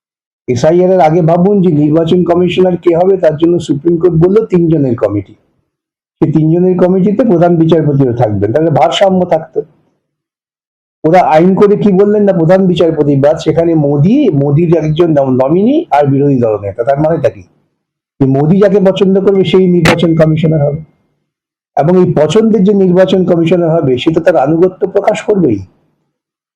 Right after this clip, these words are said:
আজকে বিহারে জানে পরিস্থিতি ওদের পক্ষে বিপজ্জনক, তাই সেখান থেকে ম্যানিপুলেশন শুরু হয়েছে। এবং রাহুল গান্ধী তো তথ্য দিয়ে দেখেছেন অন্যান্য ভোটে যা ঘটেছে। নির্বাচন কমিশনার যদি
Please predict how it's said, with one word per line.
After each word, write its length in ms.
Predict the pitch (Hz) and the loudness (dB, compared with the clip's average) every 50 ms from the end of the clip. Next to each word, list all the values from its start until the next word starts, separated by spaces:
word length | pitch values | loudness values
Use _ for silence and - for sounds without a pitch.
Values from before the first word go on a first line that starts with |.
| _ _ _ - | _ _ _ -6
আজকে 260 | - 135 139 - - | -6 -6 -4 0 0
বিহারে 460 | 175 131 120 143 147 156 180 196 214 196 | 0 0 0 0 2 2 2 2 2 2
জানে 300 | 165 196 190 196 196 - | 2 2 2 0 0 -2
পরিস্থিতি 460 | 170 160 175 175 175 - 214 185 196 175 | -2 0 0 -2 0 0 0 0 2 2
ওদের 220 | 156 170 165 170 180 | 2 0 0 0 -2
পক্ষে 200 | 190 - - 156 | 0 2 2 2
বিপজ্জনক, 600 | 143 143 147 147 131 113 117 110 95 95 92 - _ _ _ _ _ _ _ _ _ - | 2 2 0 0 0 0 -2 -4 -4 -4 -8 -10 _ _ _ _ _ _ _ _ _ -2
তাই 160 | - 156 160 | -2 0 0
সেখান 300 | 160 175 175 202 226 196 | 0 0 0 0 0 0
থেকে 140 | 214 202 202 | 2 0 2
ম্যানিপুলেশন 540 | 175 147 147 143 139 135 127 120 - 127 113 | 0 0 0 0 -2 -2 -2 -2 -2 -4 -4
শুরু 240 | - - 110 104 | -2 -4 -2 -2
হয়েছে। 280 | 101 101 98 - - - - _ _ _ _ _ _ _ _ _ _ _ _ _ _ _ _ _ _ _ _ _ - | -2 -2 -4 -6 -10 -18 -20 _ _ _ _ _ _ _ _ _ _ _ _ _ _ _ _ _ _ _ _ _ -4
এবং 160 | - 151 160 | -2 0 2
রাহুল 320 | 165 151 131 151 196 208 202 | 2 2 2 2 2 2 2
গান্ধী 240 | 214 214 214 208 208 | 2 2 2 2 2
তো 160 | 185 208 180 | 2 2 2
তথ্য 260 | 190 180 180 - 214 | 2 0 0 0 0
দিয়ে 180 | 202 180 202 202 | 0 2 2 2
দেখেছেন 440 | 175 165 160 185 220 190 - 202 185 | 2 2 2 0 0 0 0 -2 0
অন্যান্য 340 | 165 165 160 165 165 160 147 | 0 0 0 0 0 0 0
ভোটে 260 | 127 147 143 156 135 | 0 0 0 0 0
যা 100 | 131 120 | 0 0
ঘটেছে। 400 | 110 127 120 117 107 - - 113 - _ _ _ _ _ _ _ _ _ _ _ - | -2 -2 -2 -4 -6 -6 -8 -16 -18 _ _ _ _ _ _ _ _ _ _ _ -2
নির্বাচন 440 | 147 160 160 185 180 180 196 185 180 | 0 0 2 2 2 2 2 0 0
কমিশনার 480 | 180 180 180 180 175 170 185 185 185 | 0 0 0 0 0 2 2 2 2
যদি 400 | 160 170 170 160 180 185 180 180 | 2 0 0 2 0 0 0 -2